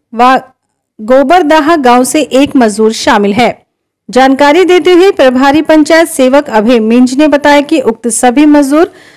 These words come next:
महाराष्ट्र व गुजरात सहित अन्य रेड जोन वाले क्षेत्र से पहुंचे थे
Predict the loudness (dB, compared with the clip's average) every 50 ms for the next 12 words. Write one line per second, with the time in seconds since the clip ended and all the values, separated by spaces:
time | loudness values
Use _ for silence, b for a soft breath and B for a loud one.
0 | b b b -4 0 0 2 2 2 2 0 0 -2 -2 -2 0 0 0 0 0
1 | -2 -4 -2 -2 0 0 0 0 0 -2 -2 0 0 0 0 -2 -2 -2 -2 0
2 | 0 0 0 0 0 0 0 0 0 -2 -2 0 2 2 2 2 2 2 2 0
3 | -2 0 -2 -2 -2 -2 -4 -4 -4 -4 -4 -2 -2 -2 -2 -2 -2 -4 -2 0
4 | 0 0 0